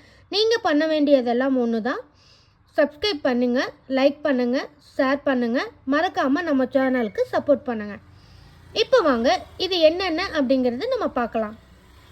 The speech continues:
ஃப்ரெண்ட்ஸ், ஃபர்ஸ்ட் கொஸ்டின் பாருங்க. அதாவது, தமிழ்நாட்டின் ஆளுநர் யார் அப்படின்னு கேட்டிருக்காங்க. தமிழ்நாட்டின்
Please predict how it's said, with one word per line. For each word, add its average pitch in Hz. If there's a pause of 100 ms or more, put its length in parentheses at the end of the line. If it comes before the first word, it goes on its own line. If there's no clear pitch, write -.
(260)
ஃப்ரெண்ட்ஸ், 453
ஃபர்ஸ்ட் 320
கொஸ்டின் 427
பாருங்க. 214 (1080)
அதாவது, 294 (640)
தமிழ்நாட்டின் 349
ஆளுநர் 285
யார் 254 (500)
அப்படின்னு 233
கேட்டிருக்காங்க. 220 (2250)
தமிழ்நாட்டின் 302